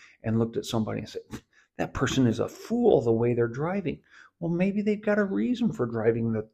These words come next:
the way that they are. I don't know. I'm not in their shoes. They will have to answer to God for it. But in the very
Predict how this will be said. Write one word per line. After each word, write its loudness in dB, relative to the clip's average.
the -6
way 4
that -6
they -4
are. -8
I 4
don't 4
know. 0
I'm -2
not -2
in 0
their 0
shoes. -8
They 4
will 4
have 0
to -6
answer -4
to -10
God -4
for -4
it. -16
But 0
in 6
the 4
very -2